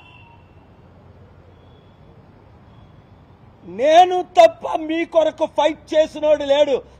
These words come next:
శర్మిల అన్నది కదా, "నేను ఫైట్ చేస్తానని కాంగ్రెస్ని తిట్టింది కదా, మళ్ళీ కాంగ్రెస్కే ఓట్లేయండి" అన్నది. పవన్ కళ్యాణ్ మోదీని తిట్టాడు కదా, నిన్న కాక మొన్న "పవన్ మోదీకే ఓట్లేయండి రెండు వేల నలభై నాలుగు వరకు" అట.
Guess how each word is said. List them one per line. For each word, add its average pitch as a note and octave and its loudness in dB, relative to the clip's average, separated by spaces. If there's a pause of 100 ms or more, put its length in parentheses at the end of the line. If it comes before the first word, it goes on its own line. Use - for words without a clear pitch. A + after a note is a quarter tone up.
(120)
శర్మిల D4 -2
అన్నది D4+ -2
కదా, E4 4 (400)
"నేను C4+ -6
ఫైట్ C#4 -4
చేస్తానని D#4+ 0
కాంగ్రెస్ని D4 -6
తిట్టింది D4+ -14
కదా, D4+ -2 (580)
మళ్ళీ D4+ -4
కాంగ్రెస్కే D4+ 6
ఓట్లేయండి" C4+ 0
అన్నది. G3+ -10 (600)
పవన్ G#3+ 2
కళ్యాణ్ D4+ -2
మోదీని C#4+ -4
తిట్టాడు D4+ -4
కదా, D#4 0 (380)
నిన్న C#4 -6
కాక D4 -4
మొన్న D#4 -2
"పవన్ C#4+ -2
మోదీకే C#4 0
ఓట్లేయండి D4 0 (200)
రెండు D4 -2
వేల D#4+ 6
నలభై C#4+ -6
నాలుగు C4+ -4
వరకు" C4+ -6
అట. B3+ -8